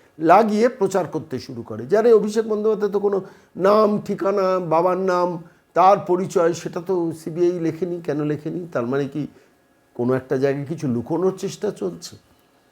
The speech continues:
আমি আজকে এই বিষয় নিয়ে সন্ময় স্পিক্সে এলাম কেন জানেন? যে অভিষেক বন্দ্যোপাধ্যায়ের যিনি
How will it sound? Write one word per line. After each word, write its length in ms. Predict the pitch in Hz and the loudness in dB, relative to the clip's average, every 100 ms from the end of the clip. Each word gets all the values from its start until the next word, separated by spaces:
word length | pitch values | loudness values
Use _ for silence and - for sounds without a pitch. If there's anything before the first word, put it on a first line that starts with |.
| _ _ _ _ _ _ | _ _ _ _ _ _
আমি 220 | 180 233 | 2 6
আজকে 260 | 240 - 247 | 6 6 0
এই 80 | 233 | 0
বিষয় 320 | 190 - 214 | -2 -2 -2
নিয়ে 160 | 208 220 | -2 -4
সন্ময় 320 | 180 165 180 | -4 -4 -6
স্পিক্সে 420 | - 175 - 147 | -8 -10 -4 -2
এলাম 240 | 139 147 | 0 -2
কেন 260 | 151 135 139 | -2 -2 -2
জানেন? 340 | 143 156 117 104 _ _ _ _ _ _ | -2 -2 -4 -8 _ _ _ _ _ _
যে 140 | 147 175 | 2 4
অভিষেক 520 | 151 160 190 220 190 | 4 2 2 0 2
বন্দ্যোপাধ্যায়ের 720 | 165 165 175 175 170 190 170 | 2 2 0 -2 -2 -2 -2
যিনি 320 | 170 185 190 | -4 -4 -6